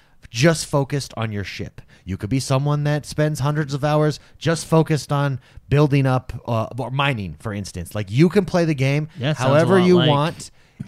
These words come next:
Speaker 1: It's up to you. No approach is wrong."
Speaker 2: Sounds a lot like Skyrim with a lot of the Fallout four systems.
Speaker 1: That's
Speaker 2: You know,
Speaker 1: basic-,
Speaker 2: like,
Speaker 1: yeah,
Speaker 2: 'cause
Speaker 1: in
Speaker 2: base
Speaker 1: space.
Speaker 2: building, you know.
Speaker 1: In space.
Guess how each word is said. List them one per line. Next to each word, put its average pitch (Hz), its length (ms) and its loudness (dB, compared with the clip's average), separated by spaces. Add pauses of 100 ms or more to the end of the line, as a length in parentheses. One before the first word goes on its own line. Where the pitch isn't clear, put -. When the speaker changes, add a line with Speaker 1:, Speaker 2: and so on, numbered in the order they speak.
(140)
Speaker 1:
It's - 600 -2 (580)
up 143 200 0
to 143 160 -2
you. 131 360 2
No 135 260 2
approach 120 360 -4
is 87 140 -10
wrong." 80 300 -10
Speaker 2:
Sounds 135 240 0
a 139 60 2
lot 139 240 2
like 135 240 0
Skyrim 160 880 0
with 139 340 0
a 135 80 0
lot 139 240 2
of 139 60 2
the 127 100 0
Fallout 139 420 0
four 147 260 0
systems. - 760 -10
Speaker 1:
That's 123 220 -4
Speaker 2:
You 101 60 -12
know, 135 60 2
Speaker 1:
basic-, 160 220 -2
Speaker 2:
like, 117 140 0
Speaker 1:
yeah, 185 160 2
Speaker 2:
'cause 127 140 0
Speaker 1:
in 170 80 2
Speaker 2:
base 139 160 4
Speaker 1:
space. 220 140 4
Speaker 2:
building, 147 520 2
you 123 140 -2
know. 101 280 -2
Speaker 1:
In 143 180 0
space. - 460 -6